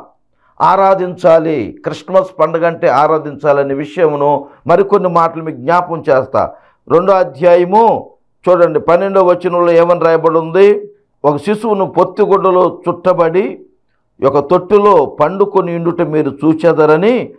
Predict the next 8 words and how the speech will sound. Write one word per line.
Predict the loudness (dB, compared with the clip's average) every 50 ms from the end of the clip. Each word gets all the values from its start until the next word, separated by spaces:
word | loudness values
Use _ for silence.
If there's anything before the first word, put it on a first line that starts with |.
| _ _ _ _ _ 0
వారితో | 2 2 2 2 0 -2 -2 -2 -2 -2 -2
చెప్పాను." | -2 -2 -2 -2 -2 -2 -2 -2 -2 -4 -10 -12 _ _ -4 -2
పదమూడవ | -2 0 0 0 2 2 2 0
వచనం, | 0 -4 -6 -6 -6 -6 -8 -12 _ _ _ _ _ _ -2
"వెంటనే | 0 0 0 0 -2 -2 -2 0 0 2 0 0
పరలోక | 0 -2 0 -2 0 0 0 2 4 4 4 4 4 2 0 0
సైన్య | 0 0 2 2 2 2 0 0 0 0
సమూహము | 0 0 -2 0 0 2 0 2 2 0 0 0 2 0 0 0 -2 -6